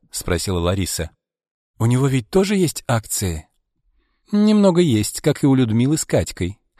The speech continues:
Я давно прошу его продать их мне, но мальчишка упёртый, как и его сестрица. Надавить бы на него. Да пока не знаю как». «У тебя получится»,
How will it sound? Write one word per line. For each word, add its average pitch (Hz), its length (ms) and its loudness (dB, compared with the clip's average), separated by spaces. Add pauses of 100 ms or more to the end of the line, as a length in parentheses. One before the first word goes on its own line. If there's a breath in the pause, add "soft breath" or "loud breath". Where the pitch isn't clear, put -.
(220 loud breath)
Я 156 220 2
давно 175 320 2
прошу 175 320 -2
его 170 180 2
продать 165 460 0
их - 140 -6
мне, 104 200 0
но 151 220 0
мальчишка 180 560 -2
упёртый, 123 560 0
как 147 200 -2
и 131 60 2
его 120 160 2
сестрица. - 680 -4 (520)
Надавить 190 540 2
бы 113 160 -2
на 101 60 0
него. 98 420 -2 (600)
Да 165 120 -2
пока 170 240 0
не 160 140 0
знаю 147 320 -2
как». - 420 -6 (720)
«У 110 80 0
тебя 123 380 -2
получится», 110 960 -4